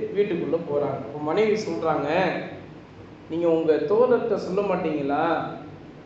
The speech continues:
அவருக்கு வந்து வீட்டினுடைய ஞாபகம் இல்ல, துன்யாவினுடைய விஷயம் அவ-, அவருக்கு எந்த ஒரு ஹாஜத்தும் இல்ல,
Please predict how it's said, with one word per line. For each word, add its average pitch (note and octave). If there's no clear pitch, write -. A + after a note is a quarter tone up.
அவருக்கு F3+
வந்து G3
வீட்டினுடைய A#3
ஞாபகம் G3
இல்ல, F3+
துன்யாவினுடைய B3
விஷயம் A#3
அவ-, F3+
அவருக்கு F3
எந்த A3+
ஒரு A#3+
ஹாஜத்தும் G#3+
இல்ல, F#3